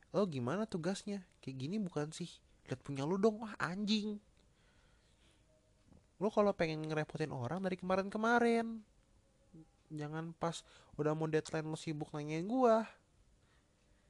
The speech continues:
Kan gue yang repot. Gue pengen santai, lo bikin repot.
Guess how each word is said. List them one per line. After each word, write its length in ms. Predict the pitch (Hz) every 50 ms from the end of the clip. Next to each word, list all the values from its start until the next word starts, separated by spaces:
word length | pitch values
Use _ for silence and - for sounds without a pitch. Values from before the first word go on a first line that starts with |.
| _ - - _
Kan 160 | - 233 247 233
gue 140 | 202 190 180
yang 100 | 175 170
repot. 460 | 185 208 220 214 - - 202 202 196 - _ _ _ _ _ _ _ _ _ _ _ _ _ _ _ _ - - - _ _ -
Gue 140 | 131 127 -
pengen 240 | - 127 131 131
santai, 480 | - 143 135 127 151 202 233 254 240 - _ -
lo 80 | 165 156
bikin 220 | 156 151 156 170
repot. 420 | 208 220 196 175 - - 147 135